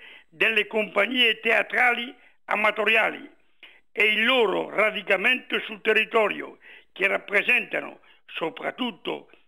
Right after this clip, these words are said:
per la sua valenza sociale, un momento formativo, culturale e aggregativo.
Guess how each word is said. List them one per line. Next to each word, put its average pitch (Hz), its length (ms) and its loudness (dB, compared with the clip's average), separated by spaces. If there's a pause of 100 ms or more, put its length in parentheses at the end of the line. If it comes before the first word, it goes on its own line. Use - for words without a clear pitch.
(160)
per 180 180 0
la 180 140 -2
sua 240 200 -6
valenza 202 420 0
sociale, 190 640 -4 (340)
un 233 220 -6
momento 226 540 0
formativo, 220 760 -2
culturale 208 800 0 (300)
e 202 140 2
aggregativo. 190 840 0